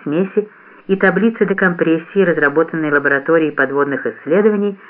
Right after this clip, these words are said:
Ленинградского гидрометеорологического института. Архитектура Садко два довольно необычна для подводных домов.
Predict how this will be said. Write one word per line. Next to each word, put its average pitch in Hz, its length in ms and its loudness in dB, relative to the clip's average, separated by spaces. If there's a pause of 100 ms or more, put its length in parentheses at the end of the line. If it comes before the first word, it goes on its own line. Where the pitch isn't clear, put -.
(120)
Ленинградского 170 960 0
гидрометеорологического 165 1200 -2
института. - 580 -14 (1400)
Архитектура 240 760 2
Садко 214 320 0
два 220 260 2 (300)
довольно 233 580 2
необычна 170 800 -2
для 139 120 -4
подводных 127 480 -4
домов. 127 320 -4